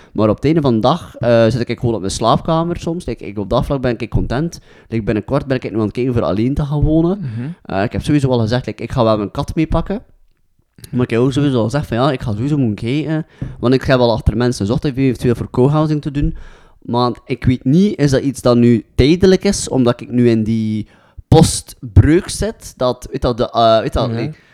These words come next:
Speaker 1: dat de breuk is er geweest, dus nu moet je even terug in je plooi komen en wat dat je zelf doet. Misschien is dat gewoon daarom,
Speaker 2: Ja,
Speaker 1: want
Speaker 2: ja, ja.
Speaker 1: voor, allee,
Speaker 2: Want, want hoe lang was die relatie?
Speaker 1: Ik heb twee jaar in een relatie gezeten.
Speaker 2: Ja.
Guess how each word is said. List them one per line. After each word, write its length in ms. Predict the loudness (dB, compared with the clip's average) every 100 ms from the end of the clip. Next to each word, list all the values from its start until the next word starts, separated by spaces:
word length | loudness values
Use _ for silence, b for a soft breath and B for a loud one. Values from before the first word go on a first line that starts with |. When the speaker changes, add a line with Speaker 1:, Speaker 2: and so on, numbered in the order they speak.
| b
Speaker 1:
dat 440 | -4 -2 0 -4 -10
de 80 | 2
breuk 280 | 4 4
is 220 | 0 -2 -4
er 80 |
geweest, 480 | -6 -4 0 0 0
dus 160 | -6 -4
nu 100 | -2
moet 120 | 0
je 60 | -2
even 200 | -4 -4
terug 160 | 0
in 60 | 0
je 100 | 0
plooi 300 | 0 0 0
komen 240 | 0 0 0
en 120 | -2
wat 120 | -2
dat 80 | -2
je 100 | -2
zelf 340 | -4 -4 -4 -4
doet. 360 | -10 -10 -16 B B B B B B B B
Misschien 300 | -6 0 2
is 120 | 2
dat 100 | 2
gewoon 220 | 2 0 0
daarom, 240 | 0 2
Speaker 2:
Ja, 60 | 0
Speaker 1:
want 240 | -2 -4
Speaker 2:
ja, 60 | -4
ja. 100 | -2
Speaker 1:
voor, 280 | -2 -2
allee, 180 | -4 -4
Speaker 2:
Want, 240 | -2 -4 -6 -18 _
want 180 | -6 -4
hoe 100 | -4
lang 120 | -4
was 140 | -4 -4
die 180 | -4 -4
relatie? 380 | -6 -8 -12
Speaker 1:
Ik 100 | -10
heb 100 | -8
twee 160 | -4 -4
jaar 160 | -2 -4
in 100 | -6
een 60 |
relatie 340 | -8 -10 -14 -20
gezeten. 340 | -20 -14 -8
Speaker 2:
Ja. 160 | -8